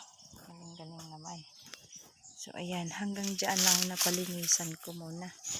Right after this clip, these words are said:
Four days ito, mga ka-charm. Nilinis.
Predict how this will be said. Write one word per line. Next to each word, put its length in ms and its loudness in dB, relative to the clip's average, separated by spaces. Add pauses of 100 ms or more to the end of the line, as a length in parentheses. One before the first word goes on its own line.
(640)
Four 240 -2
days 240 4
ito, 240 -8
mga 240 -8
ka-charm. 560 -14 (960)
Nilinis. 880 -4